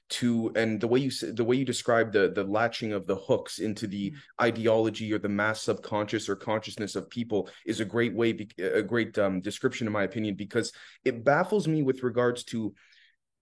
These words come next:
Speaker 1: the, whether the billionaires or otherwise,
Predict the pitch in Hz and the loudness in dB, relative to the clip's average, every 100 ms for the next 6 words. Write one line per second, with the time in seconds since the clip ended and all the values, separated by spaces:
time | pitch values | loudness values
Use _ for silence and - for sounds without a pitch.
0 | _ _ _ 135 123 156 139 139 143 170 | _ _ _ -6 0 0 0 4 6 8
1 | 190 151 131 120 - 120 123 165 180 170 | 6 6 2 0 -12 0 6 6 6 4
2 | 170 147 127 127 151 113 101 95 95 | 2 4 6 6 4 2 2 0 -2